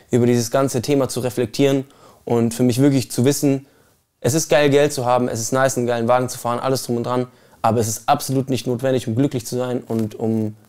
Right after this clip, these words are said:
ähm, in Erfüllung zu leben, sag ich mal. Es war eine unglaublich gute Erfahrung für mich deswegen, weil eigentlich kann ich in, über die Zeit nicht sagen, „Oh, das war mega schlimm oder mega scheiße.“ Es hat sich eigentlich gut angefühlt, äh, zu wissen, dass man's nicht braucht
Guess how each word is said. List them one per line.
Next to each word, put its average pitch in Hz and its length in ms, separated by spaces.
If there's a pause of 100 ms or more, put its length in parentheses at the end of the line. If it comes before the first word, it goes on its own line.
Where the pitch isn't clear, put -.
(160)
ähm, 113 220
in 123 120
Erfüllung 131 360
zu 120 140
leben, 123 240
sag 110 160
ich 107 100
mal. 123 160 (840)
Es 123 280
war 156 80
eine 156 160
unglaublich 170 380
gute 202 180
Erfahrung 120 340
für - 80
mich 117 140
deswegen, 120 420 (240)
weil 120 300 (400)
eigentlich 151 560 (140)
kann 135 120
ich 127 120
in, 131 200 (240)
über 135 140
die 123 80
Zeit 135 240
nicht 135 120
sagen, 127 240
„Oh, 135 120
das 123 120
war 120 100
mega 123 260
schlimm 139 260
oder 120 120
mega 120 200
scheiße.“ 127 400 (260)
Es - 60
hat 120 140
sich 123 80
eigentlich 117 140
gut 151 120
angefühlt, 127 480 (380)
äh, 113 160
zu 120 160
wissen, 123 500
dass 123 160
man's 113 220
nicht 110 160
braucht 135 340